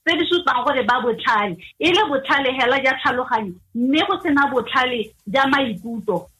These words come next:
ja batho, ja go itse go goga batho le go tsamaisa batho. So, uh, this kind of emotional illiteracy can lead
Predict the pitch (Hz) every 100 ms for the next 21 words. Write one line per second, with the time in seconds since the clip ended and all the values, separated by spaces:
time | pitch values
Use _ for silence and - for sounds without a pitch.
0 | - 175 269 269 254 262 220 - 220 180
1 | - - 170 180 - - 269 269 294 285
2 | 247 214 254 240 262 240 226 240 226 254
3 | 262 254 247 233 220 208 185 175 165 180
4 | - _ _ - 269 269 262 277 - 233
5 | 240 233 - - 220 202 339 392 381 311
6 | 277 226 254 247 294 349 311 269 233 262
7 | 254 311 370 320 226 190 185 214 - _
8 | _ _ 214 - - 320 302 294 320 349
9 | 294 233